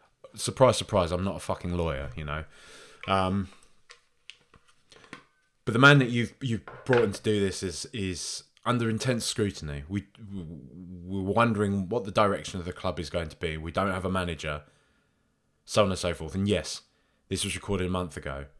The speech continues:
However, it was recorded, I think, it, who, I'm not sure who it was, which one of the podcasts that was saying it, it was recorded the week of leading up to the Southampton game,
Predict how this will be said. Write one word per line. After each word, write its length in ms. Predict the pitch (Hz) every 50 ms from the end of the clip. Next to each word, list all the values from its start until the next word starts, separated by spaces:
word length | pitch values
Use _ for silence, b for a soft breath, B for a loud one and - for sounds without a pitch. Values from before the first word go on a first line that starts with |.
| _
However, 480 | - - 123 131 123 - 82 82 90 98 b b b b b b
it 60 | 110
was 180 | 104 104 95 104
recorded, 680 | 104 - - 123 117 110 110 107 107 104 101 - - - _ _ _ _ _ _ _ _ _ _ _ _ _ _ _ _ -
I 100 | - 92
think, 220 | - - 147 135 -
it, 260 | 98 95 92 - -
who, 200 | 113 123 135 -
I'm 240 | 101 - - 127 127
not 140 | 135 -
sure 160 | - - 127 113
who 160 | 117 113 110
it 60 | 110
was, 220 | 107 107 98 - - _ 87 98 98
which 240 | 101 113 107 - -
one 80 | 107
of 60 | 104
the 60 | 98 95
podcasts 380 | - 104 98 - 101 95 -
that 60 | -
was 100 | 82 87
saying 200 | - - 98 92
it, 60 | 92 -
it 60 | 95
was 160 | 101 92 85
recorded 540 | 113 107 - - 123 113 110 98 104 92 - b b b b b b b b b b b b b b _ -
the 160 | 101 110 110
week 420 | 104 107 127 139 147 143 - - - 123 117
of 520 | 110 98 92 98 107 110 - - - - - - - - - -
leading 360 | 107 107 113 120 113 113 107
up 180 | 104 104 101 -
to 320 | - - 98 92 90 92 85 -
the 60 | 104
Southampton 800 | - - 107 - - - - 87 82 69 - - 82 78 71 - _
game, 480 | - 92 80 73 71 69 69 71 71